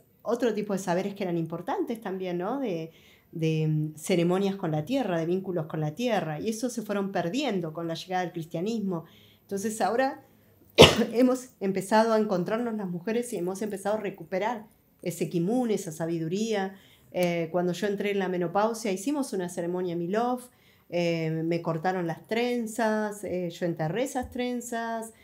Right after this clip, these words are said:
eh, ofrendé al río en gratitud por la fertilidad de mi cuerpo, por los cuatro hijos que tuve, ofrendé en gratitud por la fertilidad de la vida que dio vida, es decir,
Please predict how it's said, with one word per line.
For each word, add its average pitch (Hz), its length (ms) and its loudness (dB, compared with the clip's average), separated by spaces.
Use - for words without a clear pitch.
eh, 160 240 0
ofrendé 175 440 2
al 214 180 6
río 220 240 2
en 208 80 2
gratitud 196 540 -2
por 170 380 0
la 170 160 -2
fertilidad 165 520 0
de 196 60 2
mi 175 100 2
cuerpo, 254 400 2
por 170 100 -4
los 160 140 -4
cuatro 175 280 -4
hijos 180 220 -8
que 165 120 -10
tuve, 220 540 0
ofrendé 180 800 2
en 190 80 2
gratitud 180 500 0
por 196 140 0
la 165 100 2
fertilidad 170 680 2
de 180 120 2
la 160 140 0
vida 196 300 0
que 175 80 0
dio 170 180 2
vida, 240 220 4
es 180 100 -2
decir, 185 100 -8